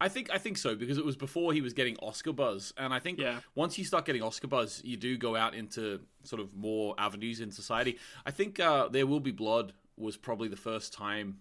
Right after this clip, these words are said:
Speaker 1: that he got, uh, big Oscar buzz, and I think that,
Speaker 2: Yeah.
Speaker 1: uh, well, obviously Daniel Day-Lewis won the Oscar for that, but, um,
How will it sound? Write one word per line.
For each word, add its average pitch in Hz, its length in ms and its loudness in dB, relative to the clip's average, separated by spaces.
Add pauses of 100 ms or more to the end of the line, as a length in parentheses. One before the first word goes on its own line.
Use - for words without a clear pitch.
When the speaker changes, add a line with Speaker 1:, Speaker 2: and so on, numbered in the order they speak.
(100)
Speaker 1:
that 98 120 -8
he 110 160 -4
got, 104 480 -4 (560)
uh, 98 140 0
big 104 260 -2
Oscar 101 240 -6
buzz, 98 380 -2
and 127 100 -6
I - 20 -6
think 165 180 -6
that, 120 120 2
Speaker 2:
Yeah. 113 220 -2 (120)
Speaker 1:
uh, 120 60 -4
well, 117 300 0
obviously 123 240 -6
Daniel 104 240 -4
Day-Lewis 101 340 -4
won 98 140 -4
the 90 60 -8
Oscar - 240 -10
for - 100 -10
that, 104 180 -2
but, 113 220 -2
um, 110 320 2